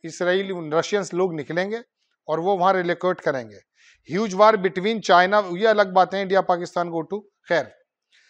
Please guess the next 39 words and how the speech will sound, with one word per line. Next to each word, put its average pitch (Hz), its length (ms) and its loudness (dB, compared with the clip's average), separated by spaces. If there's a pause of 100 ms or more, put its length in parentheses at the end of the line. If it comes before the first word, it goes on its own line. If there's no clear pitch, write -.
(240)
ये 190 120 0
देख 226 240 2
लीजिए 226 240 2
ईरान 214 300 4
के 220 80 -2
सुप्रीम 214 340 -2
लीडर 208 260 0
का 214 100 2
वो 214 140 4
बयान 185 320 2
है 208 100 -2
कि 208 180 -2
"Enemy 190 300 -2
of 180 120 -4
the 202 120 0
Islamic 180 460 -2
Republic 170 500 -6
Iran, 165 380 2 (580)
enemy 190 380 -4
Iran 185 340 0 (140)
nation, 220 420 -4 (440)
enemy 190 380 -2
of 160 120 -8
the 202 160 4
Palestinian 185 540 -2
nation।" 156 300 -6 (1400)
ये 170 160 -4
तमाम 190 340 2
वही 202 160 4
खबरें 185 340 2
जो 190 80 -2
कल 185 160 2
आप 180 120 8
दे 165 180 -2
चुके 165 260 -6
हैं, 170 240 -6
देख 151 200 -6
चुके 139 220 -10
हैं। 156 160 -10